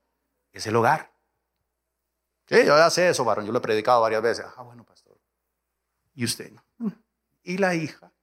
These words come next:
Le digo, "¿Y tú cómo estás?". "Pastor, yo sí le voy a decir la verdad, pastor. En mi casa es terrible, pastor. Él dice gloria a Dios y aleluya, pero a mi mamá la trata mal, pastor". "Sí, papá, lo voy a decir".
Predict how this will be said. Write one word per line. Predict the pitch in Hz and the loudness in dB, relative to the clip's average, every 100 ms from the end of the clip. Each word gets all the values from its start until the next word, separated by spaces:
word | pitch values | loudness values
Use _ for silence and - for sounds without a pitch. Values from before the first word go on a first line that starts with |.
| _ _ _ _ _ | _ _ _ _ _
Le | 123 | -8
digo, | 127 127 | -4 -4
"¿Y | |
tú | 123 139 | -6 -8
cómo | - 151 156 | -4 -2 -2
estás?". | - 160 147 - - _ _ | -2 -4 -8 -10 -16 _ _
"Pastor, | 170 - 220 185 | -10 -4 -4 -4
yo | |
sí | 196 190 | -6 -6
le | 180 | -4
voy | 175 | 0
a | 185 | 2
decir | 170 160 135 | 0 -2 -4
la | 143 | -4
verdad, | 143 127 131 | -4 -10 -16
pastor. | - 131 - 147 | -20 -20 -14 -10
En | 143 | -8
mi | 139 | -10
casa | 139 170 175 226 233 | -4 -2 -2 -4 -4
es | 208 202 196 _ _ _ | -2 -4 -6 _ _ _
terrible, | 214 165 180 180 160 160 | 2 2 2 -4 -4 -10
pastor. | 160 143 - 175 | -14 -16 -8 -2
Él | 170 185 | 0 0
dice | 214 208 214 | 0 2 2
gloria | 214 214 214 | 2 2 0
a | |
Dios | 208 202 196 | -2 -2 0
y | |
aleluya, | 208 180 156 170 214 - - - - | 0 0 -2 -2 -2 -4 -10 -10 -2
pero | 349 285 | 0 2
a | 269 | 2
mi | 277 | 2
mamá | 277 240 233 | 2 2 2
la | 247 269 | 0 0
trata | 277 247 294 | 0 0 0
mal, | 254 254 262 254 | 0 -2 -4 -2
pastor". | 254 254 277 | -4 -2 0
"Sí, | 254 320 | 2 4
papá, | 320 277 302 285 | 4 2 4 2
lo | 285 277 | 4 4
voy | 302 | 4
a | 359 339 | 4 4
decir". | 285 294 311 | 2 0 0